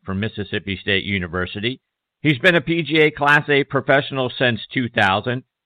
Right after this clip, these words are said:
Going back, though, Tim was diagnosed with muscular dystrophy at age eighteen, which was around the same time that he fell in love with the game. Tim has worked closely with the North Atlanta V A, using the game of golf as a rehabilitation tool to introduce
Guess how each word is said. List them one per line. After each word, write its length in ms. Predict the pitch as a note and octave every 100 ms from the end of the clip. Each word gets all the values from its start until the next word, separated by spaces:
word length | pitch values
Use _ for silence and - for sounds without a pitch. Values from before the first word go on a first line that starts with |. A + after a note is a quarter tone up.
| _ _ -
Going 260 | D#3+ D3+
back, 260 | C#3+ F3+ G#3
though, 180 | D3+ C#3
Tim 300 | - G3 A3+
was 180 | F#3+ A#2
diagnosed 760 | D3+ E3+ D#3 A#2 C3 C3+ B2
with 180 | A#2 A2
muscular 580 | A2 C#3+ - B2 A2+ G2+
dystrophy 600 | G2+ A#2 A2 G2 G#2 G2+
at 160 | G2+ -
age 340 | A#2+ C3+ C#3 A#2+ -
eighteen, 600 | C3 B2+ - C3+ B2+ G#2
which 180 | A#2 B2+
was 160 | A#2
around 400 | A2+ A2+ F3 G3
the 160 | B2+ A#2+
same 240 | B2+ B2
time 260 | C3 A#2 A#2+
that 100 | A2
he 80 | A2+
fell 240 | C3 B2+
in 80 | A#2
love 180 | B2 A2
with 160 | A#2+
the 80 | A2+
game. 440 | E2+ B2+ B2+ E2+ - _ _ _ _ _ -
Tim 180 | F3+
has 120 | F3+ C#3
worked 240 | F3 E3
closely 420 | D#3 D#3+ D#3 E3+
with 220 | D3+ C#3+
the 100 | B2+
North 340 | B2+ C#3 D3+ D3
Atlanta 500 | B2 C#3+ C#3+ C#3 B2+
V 300 | A2+ C#3 C3+
A, 240 | B2+ C#3
using 460 | C#3 B2+ D3 C3+ C3
the 100 | B2+
game 280 | A#2+ C3+ B2+
of 160 | G#2+
golf 340 | G#2 B2 C3 C3
as 200 | A#2+ A2+
a 60 |
rehabilitation 1000 | A2+ C3 A#2+ B2 B2+ A2 A#2+ B2 B2 A#2
tool 220 | B2+ B2 B2+
to 220 | - D#3
introduce 420 | D#3+ D#3 D3+ D#3